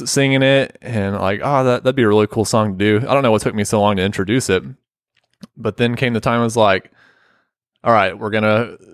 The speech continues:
try it out at our church. I think they're gonna love it.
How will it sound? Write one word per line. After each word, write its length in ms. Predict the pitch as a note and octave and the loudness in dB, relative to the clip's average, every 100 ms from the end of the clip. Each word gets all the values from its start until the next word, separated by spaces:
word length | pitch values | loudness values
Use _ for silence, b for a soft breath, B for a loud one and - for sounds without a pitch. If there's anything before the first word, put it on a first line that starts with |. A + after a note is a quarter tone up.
| _ - | _ -2
try 220 | B2 A2+ | 2 4
it 60 | |
out 140 | A2 A2 | 4 2
at 80 | G#2+ | 2
our 80 | G#2+ | 0
church. 460 | B2 A2 - - - | 0 0 -2 -12 -16
I 60 | A2 | -10
think 160 | A2+ | -6
they're 100 | A2 | -4
gonna 160 | G#2+ G#2 | -2 0
love 280 | G2+ A2+ A2+ | 2 2 4
it. 280 | A2+ A2+ | 2 2